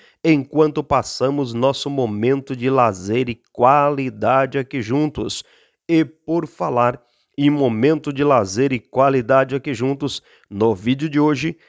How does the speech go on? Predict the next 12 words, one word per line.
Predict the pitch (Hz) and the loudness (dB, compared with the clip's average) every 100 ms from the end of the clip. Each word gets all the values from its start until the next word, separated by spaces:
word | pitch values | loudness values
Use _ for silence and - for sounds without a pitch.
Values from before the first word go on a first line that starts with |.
| _ | _
vamos | - 95 123 156 151 95 | -6 4 4 4 -2 0
ver | 131 156 | 0 0
este | 147 - 143 | -4 -6 -8
micro-ônibus | 107 104 143 151 151 135 127 156 151 147 139 | -6 -2 -2 -2 -2 0 0 0 -2 -2 -4
que | - 143 | -6 -8
está | 131 - 139 135 | -8 -6 -4 -4
à | |
venda. | 95 127 165 160 120 90 - _ _ _ | 0 0 2 2 0 0 -6 _ _ _
Trata-se | 147 151 160 - _ 156 143 - 151 160 | 2 4 2 -4 _ -2 -2 -6 -8 -8
de | 139 139 | -6 -6
um | 135 143 160 | -4 -4 -6
Volare. | 139 107 147 156 131 147 151 139 117 87 | -8 0 2 4 4 2 0 0 -4 -4